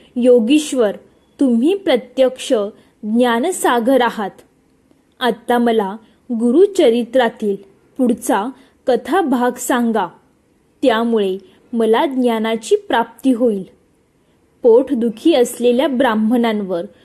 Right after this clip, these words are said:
श्री गुरु प्रसन्न झाले. मग पुढे काय झाले ते मला सविस्तर सांगावे लागेल. नामधारकाने अशी विनंती केली असता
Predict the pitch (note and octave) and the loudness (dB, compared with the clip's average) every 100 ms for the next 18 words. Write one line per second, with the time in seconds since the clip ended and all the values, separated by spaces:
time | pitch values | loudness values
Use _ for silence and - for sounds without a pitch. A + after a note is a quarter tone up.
0 | _ - - G#3 C4 D4 A#3+ A#3 E4+ F4 | _ -18 -12 -4 -2 -2 0 0 0 0
1 | A#3+ A#3 B3 A#3+ A#3+ A3 A#3 F#3 D#3 - | -2 0 -2 0 0 0 -2 -4 -8 -14
2 | _ _ _ _ _ A3+ A#3+ G3 G#3+ G#3+ | _ _ _ _ _ -2 -2 -2 -4 -10
3 | - - - C#4+ A#3 E4+ F4+ A#3+ G#3+ B3 | -20 -20 -4 0 2 0 0 -2 0 0
4 | A3+ B3+ G3+ F#3 - _ _ _ F#4+ G#4 | 0 -2 -2 -6 -12 _ _ _ 0 2
5 | D4 A3+ E4 F4 C4+ B3 A#3 - F4 F#4+ | 2 2 0 0 0 0 -6 -4 -4 -2
6 | D#4+ A#3 A#3 A#3 A#3 A#3 G#3+ G3 F#3 E3+ | -2 0 0 4 4 2 0 -2 -6 -8
7 | _ _ _ _ _ _ _ _ _ _ | _ _ _ _ _ _ _ _ _ _
8 | - A3 A3 G3+ A#3+ B3+ C4 A#3+ A#3 A#3 | -10 -4 -4 -2 -4 -2 -2 0 0 0
9 | A#3+ G#3+ F#3+ G3 _ _ - G#3+ - F4 | -2 -2 -4 -10 _ _ -6 -4 0 2
10 | E4 B3+ A3+ A3+ A3+ E4+ E4+ A#3+ A3+ A#3+ | 2 2 0 -2 -2 -2 0 0 2 2
11 | A3 G#3+ - F#3 | 0 -2 -8 -8